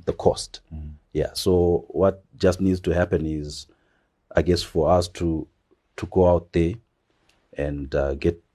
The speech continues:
Speaker 1: people to know that they can be assisted. Um, they can also go, um, even on, on, on the internet, on Facebook, we're there,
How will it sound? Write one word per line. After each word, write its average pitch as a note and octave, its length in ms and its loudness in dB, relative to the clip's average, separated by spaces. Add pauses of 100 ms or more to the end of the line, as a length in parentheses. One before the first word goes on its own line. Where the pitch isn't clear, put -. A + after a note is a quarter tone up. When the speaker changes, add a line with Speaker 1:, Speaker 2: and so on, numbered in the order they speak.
(140)
Speaker 1:
people E2+ 300 0
to - 160 -10
know F2+ 420 4 (100)
that D2+ 220 -2
they D#2 80 -2
can C#2+ 200 -6
be - 100 -6
assisted. - 640 -4 (680)
Um, D2+ 540 -2 (140)
they C#2+ 100 -4
can F#2+ 160 4
also G2 260 4
go, F2+ 600 4 (100)
um, D2 720 -2
even F2 180 -2
on, D#2+ 320 -4
on, D#2 260 -6
on D#2 240 -4
the - 100 -6
internet, E2 500 -2
on C#2+ 160 -6
Facebook, F2 500 0
we're C#2+ 120 -2
there, G2 460 2